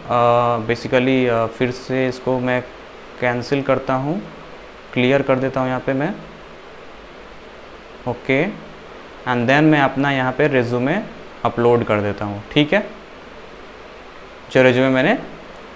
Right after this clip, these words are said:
चैट जीपीटी के through बनाया था और यहाँ पे मैं अपना जॉब डिस्क्रिप्शन वगैरह अपलोड कर देता हूँ, ठीक है। अब ये स्कैन करके बताया कि मेरा कितना परसेंट रिज्यूमे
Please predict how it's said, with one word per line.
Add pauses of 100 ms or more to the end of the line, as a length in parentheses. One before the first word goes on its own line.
(220)
चैट
जीपीटी
के
through
बनाया
था (500)
और
यहाँ
पे
मैं
अपना (580)
जॉब
डिस्क्रिप्शन
वगैरह
अपलोड
कर
देता
हूँ,
ठीक
है। (1000)
अब
ये
स्कैन
करके
बताया
कि
मेरा
कितना
परसेंट
रिज्यूमे